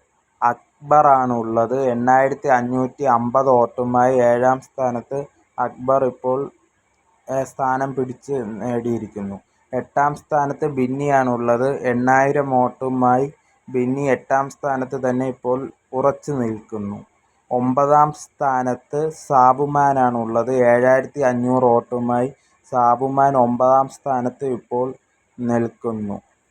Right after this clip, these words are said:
പത്താം സ്ഥാനത്ത് അഭിലാഷാണുള്ളത്.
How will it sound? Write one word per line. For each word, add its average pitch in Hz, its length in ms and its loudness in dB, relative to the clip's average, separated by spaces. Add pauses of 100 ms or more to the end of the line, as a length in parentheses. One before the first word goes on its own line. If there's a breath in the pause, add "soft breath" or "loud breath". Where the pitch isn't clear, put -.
(540)
പത്താം 147 540 -4
സ്ഥാനത്ത് 147 800 -4 (280)
അഭിലാഷാണുള്ളത്. 127 1400 0